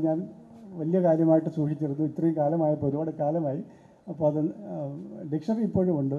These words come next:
ആ ഫോട്ടോ നശിച്ചുപോയി. അപ്പോൾ തീർച്ചയായിട്ടും അതുപോലെ തന്നെ തുടർന്ന്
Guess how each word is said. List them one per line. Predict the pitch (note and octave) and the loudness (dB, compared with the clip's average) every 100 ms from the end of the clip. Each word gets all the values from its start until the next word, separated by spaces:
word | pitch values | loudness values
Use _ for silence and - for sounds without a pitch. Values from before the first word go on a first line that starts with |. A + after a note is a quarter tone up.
| D#3 | -6
ആ | |
ഫോട്ടോ | A#2+ C3+ C#3 F3+ F#3 F3+ | -2 -2 2 2 0 -4
നശിച്ചുപോയി. | C3+ - C3 A#2+ D#3+ - - - - _ _ _ _ F3+ | -6 -4 -6 -6 -8 -12 -20 -20 -20 _ _ _ _ -6
അപ്പോൾ | G3+ A#3 C4 - - | -2 -2 -4 -14 -4
തീർച്ചയായിട്ടും | G#3+ G3+ A#3 A#3 A3+ F#3+ | -2 0 2 2 4 4
അതുപോലെ | G#3+ A3 A3+ | 4 4 2
തന്നെ | A3+ A3+ | 4 4
തുടർന്ന് | A#3 G3+ G#3 G#3+ | 4 2 2 2